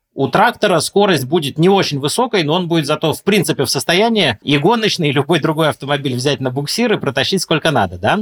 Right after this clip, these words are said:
У катка тоже свой функционал. Поэтому, когда мы говорим про интеллект, нету какой-то одной универсальной шкалы, что вот какие-то баллы интеллекта, которые трансформируются в универсальную эффективность любой задачи.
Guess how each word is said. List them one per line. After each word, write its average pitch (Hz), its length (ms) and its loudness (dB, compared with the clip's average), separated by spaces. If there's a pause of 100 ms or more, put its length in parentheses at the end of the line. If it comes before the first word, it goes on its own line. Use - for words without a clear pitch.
У 185 80 0
катка 175 320 2
тоже 165 240 0
свой 139 200 -2
функционал. 113 600 -2
Поэтому, 139 320 -2
когда 160 320 2
мы 185 140 0
говорим 156 420 0
про 147 140 0
интеллект, 180 600 -2 (120)
нету 180 460 4
какой-то 190 580 2
одной 175 720 2
универсальной 165 760 2
шкалы, 151 460 0 (120)
что - 200 -2
вот 127 100 0
какие-то 156 400 0
баллы 135 300 2
интеллекта, 175 480 0
которые 175 340 2
трансформируются 139 1000 2
в 101 60 0
универсальную 135 600 0
эффективность 131 480 -2
любой 120 180 0
задачи. 113 400 -2